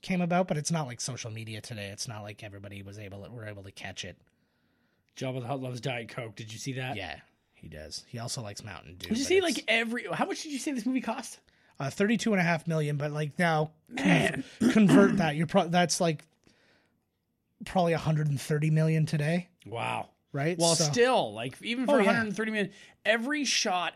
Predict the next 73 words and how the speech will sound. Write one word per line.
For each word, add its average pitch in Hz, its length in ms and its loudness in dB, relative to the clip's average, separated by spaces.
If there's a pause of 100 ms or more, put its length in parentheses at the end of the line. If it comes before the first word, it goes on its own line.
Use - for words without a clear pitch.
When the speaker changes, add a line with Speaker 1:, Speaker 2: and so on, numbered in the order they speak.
Speaker 2:
on 165 220 -2
this 190 160 -2
ship, - 520 -2
there's 139 220 -2
Speaker 1:
Yeah. 127 40 -4
Speaker 2:
some 151 200 -4
crazy 202 540 -2
shit - 420 -4
going 147 240 -2
on 143 60 4
in 160 60 4
the 139 60 0
Speaker 1:
There's 139 80 0
Speaker 2:
background. 147 440 0 (340)
Everybody's 233 460 0
got, 202 140 0
Speaker 1:
Yeah. - 20 0
Speaker 2:
there'll 185 160 0
be 190 80 2
one 226 180 0
human 214 380 2
dude 180 180 2
looking 180 160 0
all 175 120 0
crazy. 185 420 0
They 175 160 0
added 180 240 4
Speaker 1:
Yeah. 156 40 -4
Speaker 2:
the 151 60 -2
middle. 151 480 2
Speaker 1:
They 160 120 2
added 165 280 2
the 170 80 2
middle 170 220 2
Speaker 2:
Looks 175 80 0
Speaker 1:
part 175 160 6
Speaker 2:
like - 20 4
Speaker 1:
and 175 140 4
the 175 60 4
ten-, 180 100 4
Speaker 2:
fucking, 165 320 0
Speaker 1:
the 147 60 -2
Speaker 2:
uh, 139 220 0
Speaker 1:
tentacles, 151 520 0
too. - 160 -8
Speaker 2:
Super 160 180 -2
Mario's 170 420 2
gonna 151 140 -2
jump 135 320 -2
out 143 220 2
of 131 100 -4
this 131 180 -6
fucking 135 300 -6
guy. 127 300 -2
Speaker 1:
It 170 160 2
does. 151 280 0
I 180 140 4
didn't, 214 320 2
I 170 140 0
never 190 300 2
cared 165 360 -2
for 170 160 -4
that 143 300 -4
thing 151 160 -4
Speaker 2:
Y- 151 80 -4
Speaker 1:
because 143 320 -4
it, - 160 -18
do-, 165 100 -4
it 175 240 -4
didn't 202 220 0
make 214 180 -2
sense. - 260 -4
Speaker 2:
You 180 60 0